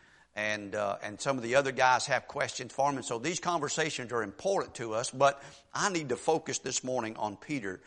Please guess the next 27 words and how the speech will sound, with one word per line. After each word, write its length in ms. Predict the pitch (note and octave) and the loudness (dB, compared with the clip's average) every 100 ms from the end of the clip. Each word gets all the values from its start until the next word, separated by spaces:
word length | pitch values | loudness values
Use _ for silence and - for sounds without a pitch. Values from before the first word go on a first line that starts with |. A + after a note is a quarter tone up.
| - - - - - | -20 -20 -20 -8 0
and 120 | A#2 | 4
I 120 | A#2+ | 4
need 240 | B2 C#3 C3 | 2 0 -2
you 80 | |
to 100 | B2 | -2
see 360 | G#2+ - G3 F3+ | 0 2 2 2
right 220 | B2 G#2 | 2 2
here 440 | - A2+ G2+ A2 - - - - _ G#2 | 0 -4 -4 -6 -10 -20 -20 -20 _ -2
of 180 | G2+ | -2
Peter's 300 | D#3+ D#3 B2+ | 0 0 0
conversation 760 | - D3+ C3+ A#2+ C#3+ C#3 C3+ A#2+ | 4 4 4 2 2 0 0 -2
with 120 | A2+ | -4
these 200 | A#2 F#2 | -4 -2
guys. 420 | B2+ B2 G#2+ G2+ | 2 4 4 0
And 100 | A2+ | -2
I 80 | G#2 | -2
think 280 | - D#3 D#3 | -2 -4 -4
if 120 | - | -6
he 180 | A#2 B2 - | -6 -8 -6
said 220 | B2 B2 - | -4 -4 -4
anything 600 | E3 F3+ E3 D3 D3 C3+ | -4 -4 -6 -2 -2 -2
to 120 | B2+ | -4
them, 460 | G#2+ G#2+ F2+ F2 - - - - - | -4 -6 -6 -12 -16 -20 -20 -20 -12
he 140 | A2+ | -6
would 140 | A2+ | -4
have 120 | B2+ B2 | -2 0
said, 520 | - A#2+ F2+ E2 | 2 0 -2 -6